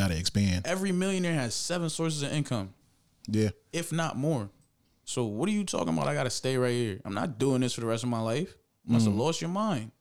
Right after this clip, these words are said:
Speaker 1: So let me ask you this, right? Because you do so much, do you feel as though, and I don't know if anybody's ever asked you this question
Speaker 2: Mm-hmm.
Speaker 1: before, but this is what we do on Daily Dimensions. Do you feel as though your work has become your identity?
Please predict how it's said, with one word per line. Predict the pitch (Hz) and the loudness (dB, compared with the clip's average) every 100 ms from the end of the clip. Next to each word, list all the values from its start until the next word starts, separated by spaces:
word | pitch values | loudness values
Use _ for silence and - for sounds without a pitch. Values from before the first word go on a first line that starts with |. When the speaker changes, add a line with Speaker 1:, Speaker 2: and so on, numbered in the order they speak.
| _ _ _ _ _ - - - - | _ _ _ _ _ -20 -20 -20 -6
Speaker 1:
So | - 120 117 107 - | 2 4 6 4 0
let | - 73 113 127 | -8 -2 2 4
me | 131 113 | 4 4
ask | 110 - | 2 2
you | 104 | 0
this, | 92 76 - | -2 0 -2
right? | 92 92 - - _ _ - | 0 -2 -4 -14 _ _ 0
Because | 110 101 135 139 131 | 2 6 6 6 4
you | 127 | 2
do | 101 87 110 110 | 2 4 4 6
so | - 110 | 4 6
much, | 101 98 85 - - 95 | 4 2 0 -4 -6 -2
do | 107 | 0
you | 113 143 | 2 0
feel | 156 - 127 117 107 | 0 4 6 6 4
as | 101 | 2
though, | 95 92 87 | 0 -2 -2
and | 87 | -2
I | 98 | 0
don't | 107 | 0
know | 95 | 0
if | 90 | -2
anybody's | - 101 92 90 90 | -2 -2 -2 -4 -2
ever | 92 | -2
asked | 85 90 90 - | 0 0 -2 -2
you | |
this | 90 - | -2 -2
question | 90 117 110 | 0 0 0
Speaker 2:
Mm-hmm. | |
Speaker 1:
before, | 101 90 82 - - - - - | -2 -4 -6 -8 -18 -20 -16 -4
but | 92 | 2
this | 104 | 4
is | 104 | 4
what | 98 | 4
we | 98 | 2
do | 90 | 0
on | 85 82 | -2 -2
Daily | 82 85 | -4 -4
Dimensions. | 82 85 82 - 80 - - - - - - 101 | -4 -4 -4 -4 -6 -10 -16 -18 -14 -14 -10 2
Do | 117 | 6
you | 143 180 | 6 4
feel | - 151 131 | 6 8 8
as | 123 107 | 6 6
though | 113 107 101 92 - - | 6 8 6 2 -6 0
your | 104 117 | 4 6
work | 98 90 104 131 - | 4 2 0 0 4
has | 117 | 4
become | 104 113 131 117 | 4 4 6 6
your | 110 | 8
identity? | 107 107 123 123 | 6 6 4 4